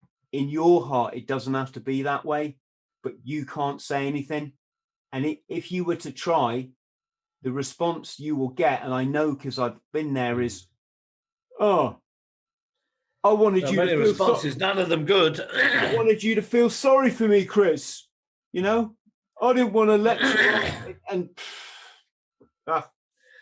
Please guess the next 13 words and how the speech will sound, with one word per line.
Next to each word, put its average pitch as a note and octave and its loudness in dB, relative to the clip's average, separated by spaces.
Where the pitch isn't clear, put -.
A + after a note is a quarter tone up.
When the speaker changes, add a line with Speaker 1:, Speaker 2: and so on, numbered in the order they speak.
Speaker 2:
But D3+ -8
you F3+ -2
know G3 2
what, F#3+ 2
Chris? C3+ 2
Look, D#3+ 0
what D#3+ 2
you've E3 0
just E3 -6
said D3+ 0
there B2 2
is A#2+ -10
so C3+ -2